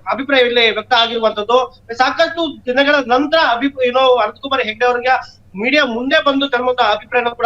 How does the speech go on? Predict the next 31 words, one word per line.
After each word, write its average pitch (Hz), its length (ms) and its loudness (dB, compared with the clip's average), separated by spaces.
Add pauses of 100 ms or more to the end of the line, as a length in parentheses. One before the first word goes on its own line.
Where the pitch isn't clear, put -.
(100)
ವ್ಯಕ್ತಪಡಿಸಿರುವಂತದ್ದು. 220 1000 -8
ಈ 269 80 0
ವೇಳೆ 320 260 4
ಒಂದು 294 120 0
ಮಾಧ್ಯಮದಲ್ಲಿ 277 760 2
ಅನಂತಕುಮಾರ್ 277 680 -2
ಹೆಗಡೆ 254 320 2
ಅವರು 269 300 4
ರಾಜ್ಯ 233 240 0
ಸರ್ಕಾರದ 254 460 0
ವಿರುದ್ಧ 240 240 -6
ಹಾಗೂ 254 420 2
ಸಿದ್ದರಾಮಯ್ಯ 254 540 0
ಅವರ 240 140 2
ಗು-, 233 280 -6
ವಿರುದ್ಧ 233 200 -6
ಕೂಡ 247 200 0 (300)
ಗುಡುಗಿದ್ದಾರೆ. 226 840 -2 (260)
ಸಿದ್ದರಾಮಯ್ಯ 285 480 2
ಅವರು 285 240 2
ತಾಕತ್ತಿದ್ರೆ 277 1120 0
ಹಿಂದೂ 247 640 0 (100)
ಏನೋ, 247 580 2
ಆ, 208 400 0 (920)
ಹಿಂದೂ 277 180 2
ರಾಷ್ಟ್ರ 262 300 2
ಆಗುವುದನ್ನು 247 540 2
ತಡೆಯಲಿ 269 460 2
ಎಂಬುದೊಂದು 247 360 2
ಕ್ವಶನ್ 233 320 -4
ಗಳ 240 140 0